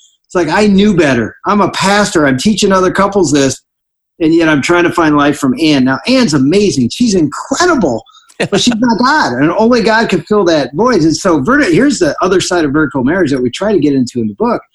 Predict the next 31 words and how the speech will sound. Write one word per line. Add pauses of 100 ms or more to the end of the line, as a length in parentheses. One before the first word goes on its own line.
(400)
is
once
I,
we
realize
I'm
gonna
find
life
only,
the (100)
only
s-, (300)
place
life
can
be
found, (320)
the
source
of
life,
Jesus
Christ, (640)
a
relationship
with
Chri-,
God
through
Christ.